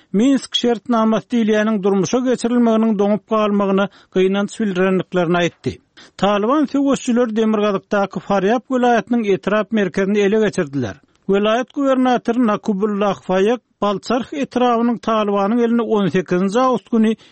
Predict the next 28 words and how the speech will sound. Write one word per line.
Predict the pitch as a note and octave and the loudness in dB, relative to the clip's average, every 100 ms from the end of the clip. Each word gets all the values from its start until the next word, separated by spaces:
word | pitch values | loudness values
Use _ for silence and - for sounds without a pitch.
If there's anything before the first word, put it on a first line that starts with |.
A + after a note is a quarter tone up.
| _ | _
giýişlik | G#3+ G#3 - G#3 - A#3 | 0 0 0 -4 -4 -2
bir | C4+ | 0
näçe | C4+ B3+ B3 | 0 0 0
güne | B3 A#3 | 0 0
çeken | - G#3+ A3+ A3+ F#3 | 0 -2 -2 -2 -2
agyr | A3 B3+ | -2 0
söwüşden | A#3 A#3 G#3 - G#3 | 0 0 -2 -2 0
soň | F3 G#3 | 0 0
geçenligini, | G3 F3 F#3+ F#3 F#3 E3 G2+ - _ _ | 0 0 0 0 2 0 -2 -8 _ _
sebäbi | - G#3 G3 | -2 0 2
owgan | A#3 A#3+ G#3 G#3 C4 | 0 0 0 2 2
eskerlerine | C4+ - B3+ A#3+ A#3 A3 A3+ | 0 -2 -2 0 0 2 0
goşmaça | F#3 G3+ - G3+ F#3+ A3+ - | 0 -2 -2 -2 -2 -2 -2
haryw | G3 A#3 - | -2 -2 0
kömegin | C4 A3+ A3 A3 | 2 2 2 0
gelip | F3+ F#3 - | 0 -2 -2
ýetişmänligini | F#3+ F#3 - A#3+ A3+ G3+ G3 F#3+ | -2 -2 -2 0 0 0 0 0
gurrun | F3+ F#3 G#3 G3 | 0 0 2 2
berdi. | D#3+ G#2+ F#2+ _ _ - | 0 -4 -14 _ _ -2
Welaýat | F#3 G3 G#3+ B3+ - | 0 2 0 -2 -2
Geňeşiniň | C4+ A#3 B3+ B3+ G#3+ | -2 0 0 -2 -4
iki | - | -4
agdaty | B3 A#3 A3+ G#3+ F3+ | -2 0 0 -2 -2
hökümet | G#3 F#3+ G3+ A3+ - | -2 -2 0 -2 0
güýçleriniň | B3+ G#3+ A#3 A3 A3+ A3+ - - - | -2 0 0 0 0 0 -6 -12 -2
ýetir | G#3 F#3+ B3 G#3 | -2 0 -2 -2
düşenliklerini | - A3 G#3+ - G3+ G3+ A3 | -2 0 0 0 -2 0 0
aýtdy. | F#3+ - | -2 -4